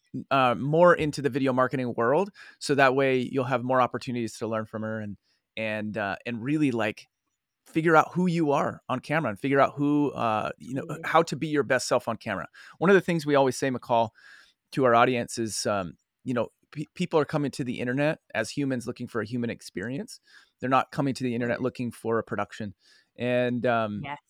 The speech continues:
Speaker 1: and so with YouTube and social media specifically, it's so important for us to help our people find that, that authentic voice so that way they can be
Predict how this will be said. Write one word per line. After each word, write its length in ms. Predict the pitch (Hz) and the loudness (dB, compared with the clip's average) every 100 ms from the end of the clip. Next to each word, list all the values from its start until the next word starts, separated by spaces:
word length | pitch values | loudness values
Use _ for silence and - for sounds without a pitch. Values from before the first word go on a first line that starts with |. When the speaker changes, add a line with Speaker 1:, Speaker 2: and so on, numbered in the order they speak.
| - | -6
Speaker 1:
and 100 | 139 | 0
so 140 | 156 | 4
with 180 | 147 123 | 2 2
YouTube 500 | 135 160 - 151 143 | -4 -4 0 2 2
and 100 | 123 | -2
social 260 | - 135 139 | -4 -4 -2
media 280 | 143 147 131 | -2 -2 -2
specifically, 600 | - 120 - 160 127 113 | -4 -10 -8 -8 -4 -4
it's 160 | 101 | -4
so 280 | - 156 143 | -8 -2 -2
important 400 | 123 - 135 120 | -2 -2 -2 -2
for 160 | - 123 | -2 0
us 180 | 117 - | 0 -4
to 200 | 123 104 | -6 -4
help 360 | - 123 117 | -2 -2 0
our 140 | 98 117 | -2 -4
people 380 | - 117 120 | -6 -6 -6
find 420 | 98 - 107 107 95 | -6 -6 -6 -4 -8
that, 140 | - _ | -10 _
that 200 | 107 90 - _ | -6 -6 -8 _
authentic 460 | 113 104 127 - 85 | -6 -6 -8 -10 -8
voice 300 | 139 143 - | -4 -4 -4
so 80 | 117 | -6
that 100 | 104 | -4
way 100 | 117 | -4
they 120 | 117 | -6
can 160 | 113 | -8
be 360 | 101 135 147 123 | -6 -6 -4 -4